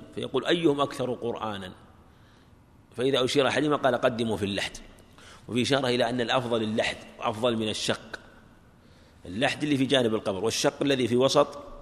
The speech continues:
القبر، الشق الذي في وسط، فيشق له ويجعل على جنبه، يعني يجعل على جنبه الأيمن كال-،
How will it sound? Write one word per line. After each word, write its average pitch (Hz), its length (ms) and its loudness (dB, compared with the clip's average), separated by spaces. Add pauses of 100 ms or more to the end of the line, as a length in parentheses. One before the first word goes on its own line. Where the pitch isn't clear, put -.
(760)
القبر، 127 480 2 (260)
الشق - 320 -8
الذي 107 260 -4
في 101 60 -6
وسط، 98 200 -6 (320)
فيشق 123 420 2
له 135 440 2
ويجعل 151 340 2
على 143 180 4
جنبه، 135 300 4
يعني 90 240 -2
يجعل 113 260 0
على 123 160 4
جنبه 120 280 0
الأيمن 113 400 0
كال-، 147 360 0